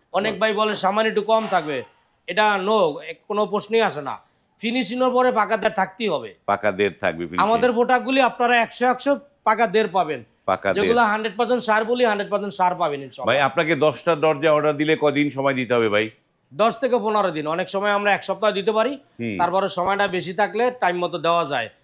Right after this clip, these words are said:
Speaker 2: হ্যাঁ।
Speaker 1: আমাদেরকে পনেরো, দশ থেকে পনেরো দিন সময় দিবেন। আর যাদের সময় আছে, আপনারা এখানে এক মাস, দুই মাস দিলে বেশি ভালো হয়। যাদের বিশ ত্রিশটা ডোর,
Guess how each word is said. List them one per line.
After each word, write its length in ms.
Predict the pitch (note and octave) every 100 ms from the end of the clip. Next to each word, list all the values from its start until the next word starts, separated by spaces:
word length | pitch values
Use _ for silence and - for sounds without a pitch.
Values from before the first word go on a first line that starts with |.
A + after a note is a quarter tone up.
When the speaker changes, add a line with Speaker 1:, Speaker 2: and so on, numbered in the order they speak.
| _
Speaker 2:
হ্যাঁ। 240 | F#2 D#2+ C#2
Speaker 1:
আমাদেরকে 460 | D3+ F3 F3+ F#3+ G#3
পনেরো, 340 | E3+ G#3+ A3
দশ 240 | F#3+ F#3+ -
থেকে 180 | G3+ G#3+
পনেরো 280 | G#3+ A3+
দিন 140 | G#3+ A3
সময় 300 | - G3+ A3
দিবেন। 300 | G3+ A3+ B3+ - _ _ _
আর 140 | D#3+ F3
যাদের 260 | F3+ F3+ G3+
সময় 360 | - F#3+ A3+
আছে, 240 | A3+ F#3+ A3+
আপনারা 540 | F#3 G#3 G3 G3 F#3 - - _ _ _
এখানে 280 | F3+ F3 G3+
এক 140 | G3+ G3
মাস, 140 | A3
দুই 140 | F3+ G#3
মাস 160 | G#3
দিলে 160 | F#3+ G3+
বেশি 260 | F#3 F3 F#3+
ভালো 200 | F#3+ G3
হয়। 160 | G#3
যাদের 300 | F#3 F3 F#3+
বিশ 200 | E3+ F#3+
ত্রিশটা 360 | - G#3+ - G#3
ডোর, 260 | F3+ A3